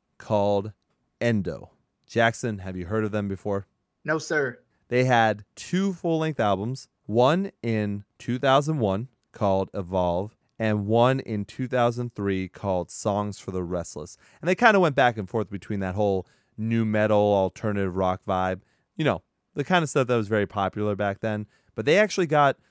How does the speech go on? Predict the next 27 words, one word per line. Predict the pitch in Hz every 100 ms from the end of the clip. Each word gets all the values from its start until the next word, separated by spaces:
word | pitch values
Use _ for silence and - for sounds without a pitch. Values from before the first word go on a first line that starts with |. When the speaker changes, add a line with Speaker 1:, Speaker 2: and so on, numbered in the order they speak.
| _ _
Speaker 1:
a | 113 101
few | _ - 185 190
songs | - 123 110 107 101
that | 110 104
were | 107
on | 71 101 101 95 90 _ -
movie | 107 110 107 107
soundtracks. | - 113 107 104 110 104 104 -
They | 135
were | 127
pretty | - 247 240 190 _
popular | - 156 151 147 135 127 120
for | 113 117
being | 104 117 113 110
a | 107
relatively | 98 107 110 92 113 101 101 101 -
underground | 101 95 92 90 85 80
band. | 80 65 - _ -
Speaker 2:
Very | 151 131
nice. | 185 - - - _ -
Speaker 1:
And | 120
I | 139
remember | 156 143 135 131 127 123
specifically | 117 - - - 220 185 - 107
with | 95 92
this | 95 -
band | 95 90 87